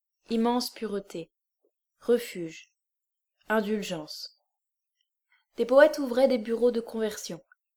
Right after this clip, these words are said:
Rimbaud était tiré malgré ses derniers défenseurs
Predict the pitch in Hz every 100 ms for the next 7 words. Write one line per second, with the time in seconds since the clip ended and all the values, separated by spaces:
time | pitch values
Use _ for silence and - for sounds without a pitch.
0 | _ _ _ _ _ _ - 226 226 277
1 | 285 233 - 233 240 240 226 208 233 233
2 | 185 226 226 233 226 220 208 - 226 240
3 | -